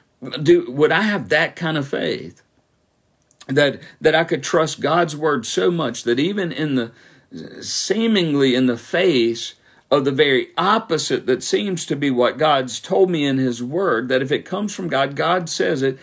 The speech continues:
that I know that I can trust and depend his, on his word to be absolute truth.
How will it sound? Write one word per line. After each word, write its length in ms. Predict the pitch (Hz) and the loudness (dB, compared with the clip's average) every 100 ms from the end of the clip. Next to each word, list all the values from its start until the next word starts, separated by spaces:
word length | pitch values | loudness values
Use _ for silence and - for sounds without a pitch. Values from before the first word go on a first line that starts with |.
| - - | -20 -2
that 200 | 151 147 | 2 2
I 80 | 139 | 0
know 240 | 143 170 | 0 2
that 160 | 196 170 | 2 2
I 80 | 151 | 0
can 180 | 151 131 | -2 -4
trust 380 | - 175 180 | -2 0 0
and 80 | 170 | -4
depend 340 | 143 139 185 165 | -6 0 0 0
his, 240 | 139 - 131 - | -4 -6 -8 -6
on 140 | 143 135 | -2 0
his 160 | 127 | -2
word 340 | 139 185 160 139 | 0 0 0 -2
to 60 | |
be 240 | 131 127 - | -6 -6 -4
absolute 640 | 165 170 - 165 156 131 - | -4 -4 -6 -4 -2 -2 -4
truth. 600 | 196 202 - - _ | -2 0 -2 -4 _